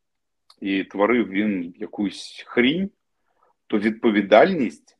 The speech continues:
за його обрання в тому числі була і на нас з тобою,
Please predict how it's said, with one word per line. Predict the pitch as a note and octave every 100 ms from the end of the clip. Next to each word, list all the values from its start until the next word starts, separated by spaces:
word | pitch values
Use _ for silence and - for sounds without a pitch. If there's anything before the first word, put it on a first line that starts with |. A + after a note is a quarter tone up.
| -
за | G2 A2
його | G2+ A#2 G#2 A#2+
обрання | F#2+ F2 F#2 F2 B2
в | -
тому | B2+ D3
числі | C3 - - C#3
була | A2 A#2 A#2+
і | A2 G#2
на | G#2
нас | A#2+ A#2+
з |
тобою, | - A#2+ C#3+ F2